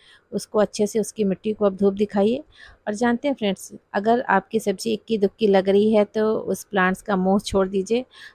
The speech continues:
और धीरे धीरे उसको हटा दीजिए, क्योंकि अगर हम लोग नहीं हटाएंगे तो लेट हो जाएगा विंटर्स की सब्जियां लगाने में। और जैसे बच्चों के एग्ज़ाम्स आते हैं वो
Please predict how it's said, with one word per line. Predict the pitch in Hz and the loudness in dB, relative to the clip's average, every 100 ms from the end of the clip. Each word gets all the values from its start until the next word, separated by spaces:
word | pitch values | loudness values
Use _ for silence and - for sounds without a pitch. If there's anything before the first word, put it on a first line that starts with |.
| - | -2
और | 196 196 | 2 2
धीरे | 190 185 190 | 2 2 2
धीरे | 202 208 202 | 2 2 2
उसको | 185 - 190 | 0 0 0
हटा | 190 180 175 | 0 2 2
दीजिए, | 196 190 240 262 _ _ _ - | 2 -2 -2 -4 _ _ _ -4
क्योंकि | 226 240 | -2 2
अगर | 226 214 214 | 2 2 2
हम | 208 | 2
लोग | 196 190 | 0 0
नहीं | 196 214 | 2 0
हटाएंगे | 214 214 208 214 240 | 0 0 0 0 -2
तो | 240 | 0
लेट | 196 190 185 | 2 2 0
हो | 196 | -2
जाएगा | 202 190 180 175 | 0 0 2 2
विंटर्स | 180 185 208 208 | 0 0 -2 -2
की | - 220 | -6 -4
सब्जियां | 202 - 208 208 | -4 -2 0 2
लगाने | 208 208 214 | 2 2 0
में। | 240 320 _ _ _ - - - | -2 -4 _ _ _ -20 -12 -8
और | |
जैसे | 208 240 254 | -4 -2 -2
बच्चों | 214 190 226 | -2 -2 0
के | 208 233 | 0 -2
एग्ज़ाम्स | 185 196 202 208 | -2 -2 0 -2
आते | 196 202 | -2 0
हैं | 202 | 2
वो | 196 202 | 2 2